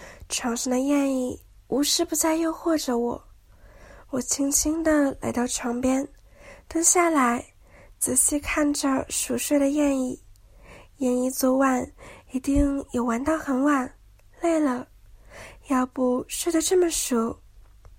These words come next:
而且连换下来的几件连衣裙都还丢在洗衣机里泡着，要是平时，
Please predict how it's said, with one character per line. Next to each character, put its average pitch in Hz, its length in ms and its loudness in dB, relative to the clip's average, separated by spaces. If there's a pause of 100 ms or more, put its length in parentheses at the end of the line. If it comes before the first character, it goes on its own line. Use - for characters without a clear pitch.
(120)
而 - 200 -2
且 254 440 0 (1040)
连 247 120 2
换 277 200 2
下 269 180 0
来 247 200 2
的 254 260 0 (340)
几 254 140 -4
件 294 180 4
连 285 180 2
衣 302 100 -2
裙 269 360 -2 (540)
都 349 100 -2
还 339 200 0
丢 330 200 0
在 311 380 2
洗 254 320 0
衣 240 60 -2
机 269 200 -2
里 262 140 2
泡 285 380 2
着， - 260 -6 (720)
要 254 80 -4
是 - 160 -2
平 247 200 0
时， 247 400 -2